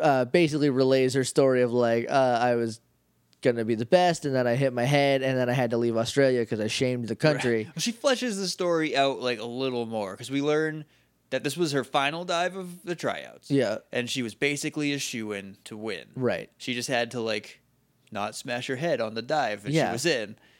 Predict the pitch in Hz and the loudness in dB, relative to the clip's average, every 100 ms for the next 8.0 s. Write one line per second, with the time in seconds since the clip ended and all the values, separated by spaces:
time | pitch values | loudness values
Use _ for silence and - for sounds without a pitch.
0 | _ _ _ - - 113 117 123 123 - | _ _ _ -12 -8 -4 -2 0 0 -2
1 | - 127 135 196 185 143 123 120 175 - | -2 2 4 4 2 -2 -4 -4 -8 -10
2 | 190 - 143 123 - 147 226 139 120 120 | -8 -2 2 2 0 -2 0 0 0 -2
3 | 135 220 190 143 127 143 135 - 127 143 | -4 -2 2 2 0 0 -2 0 -4 -2
4 | 165 156 - - _ _ _ _ _ 104 | -4 -4 -8 -16 _ _ _ _ _ -6
5 | 98 101 127 156 160 120 120 135 165 175 | -6 -2 0 2 2 0 2 4 4 2
6 | 170 - - 131 110 - - 127 95 - | -4 -6 -4 -2 -2 -6 -6 -4 -4 -8
7 | - - 143 139 135 160 247 247 202 180 | -6 2 2 4 2 2 2 2 0 -4